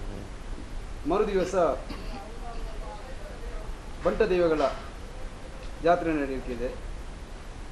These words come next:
ಹಾಗೆ ಡಿಸೆಂಬರ್ ಮೂವತ್ತೊಂದರಂದು ಪಿಲಿಚಾಮುಂಡಿ ದೈವದ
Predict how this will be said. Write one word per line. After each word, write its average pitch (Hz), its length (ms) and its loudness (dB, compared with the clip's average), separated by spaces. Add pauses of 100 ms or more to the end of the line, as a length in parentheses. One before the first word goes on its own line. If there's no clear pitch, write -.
(480)
ಹಾಗೆ 156 200 4
ಡಿಸೆಂಬರ್ 180 440 4
ಮೂವತ್ತೊಂದರಂದು 180 600 2
ಪಿಲಿಚಾಮುಂಡಿ 175 800 2
ದೈವದ 165 440 4